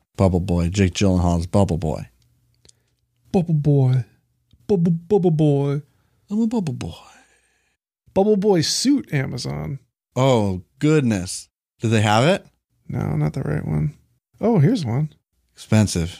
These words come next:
Speaker 2: Oh,
Speaker 1: Yeah.
Speaker 2: it's not. It's not
Speaker 1: Oh.
Speaker 2: from that, though. It is a real Bubble Boy suit, though.
Speaker 1: <laughs>
Speaker 2: Thirty-nine to seventy dollars.
Speaker 1: All right.
Speaker 2: Um, it's not, like, the same, though. There's no
Speaker 1: hands. Doesn't have hands.
Speaker 2: Oh, yeah, actually, no. It do-, um,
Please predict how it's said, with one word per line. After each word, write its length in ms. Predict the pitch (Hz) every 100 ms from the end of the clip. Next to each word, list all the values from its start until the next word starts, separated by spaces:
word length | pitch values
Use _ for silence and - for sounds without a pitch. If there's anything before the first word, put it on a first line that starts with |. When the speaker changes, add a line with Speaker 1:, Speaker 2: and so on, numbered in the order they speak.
| _
Speaker 2:
Oh, 200 | 165 156
Speaker 1:
Yeah. 40 | 143
Speaker 2:
it's 160 | -
not. 280 | 147 143 147 -
It's 240 | 151 -
not 140 | 151 143
Speaker 1:
Oh. 20 |
Speaker 2:
from 160 | - 147
that, 240 | 151 156
though. 200 | - 160 - _ _ _ -
It 180 | 160 165
is 140 | 170
a 60 | 170
real 160 | 160
Bubble 320 | 151 160 185
Boy 240 | 156 151 151
suit, 400 | - 185 196 170
though. 120 | -
Speaker 1:
<laughs> 1120 | 143 147 180 165 151 - 160 _ _ _ _
Speaker 2:
Thirty-nine 540 | 156 156 165 156 156 151
to 120 | 139
seventy 460 | - 151 147 147 143
dollars. 640 | 143 143 139 135 147 - _ _ _ 110
Speaker 1:
All 80 | 135
right. 300 | 98 104 160 _ _ _
Speaker 2:
Um, 340 | 160 151 156 170
it's 180 | 165 -
not, 200 | 311 254
like, 160 | 240
the 80 | 220
same, 340 | - 226 214 147
though. 140 | 135
There's 160 | 139 151
no 240 | 165 143 _ _ _ _ -
Speaker 1:
hands. 560 | 104 104 120 - - _
Doesn't 160 | 101 95
have 100 | 92
hands. 440 | 98 101 113 - _ _ -
Speaker 2:
Oh, 100 | 349
yeah, 140 | 262
actually, 280 | 226 277 294
no. 180 | 311 240
It 100 | -
do-, 180 | 190 165
um, 600 | 165 170 175 170 165